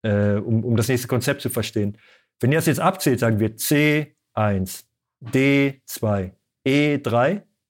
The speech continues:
und so weiter, dann haben wir schon ein System für das Nashville-System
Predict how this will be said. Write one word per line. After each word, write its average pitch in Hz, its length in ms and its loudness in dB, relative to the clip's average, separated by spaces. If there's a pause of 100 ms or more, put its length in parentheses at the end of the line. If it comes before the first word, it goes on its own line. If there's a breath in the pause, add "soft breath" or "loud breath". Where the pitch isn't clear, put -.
(240)
und 143 160 0
so 123 160 0
weiter, 131 480 0 (680)
dann 104 140 0
haben 151 160 4
wir 170 80 2
schon 147 440 0 (800)
ein 120 160 2
System 143 680 0 (840)
für 120 80 0
das 110 220 0
Nashville-System 180 920 0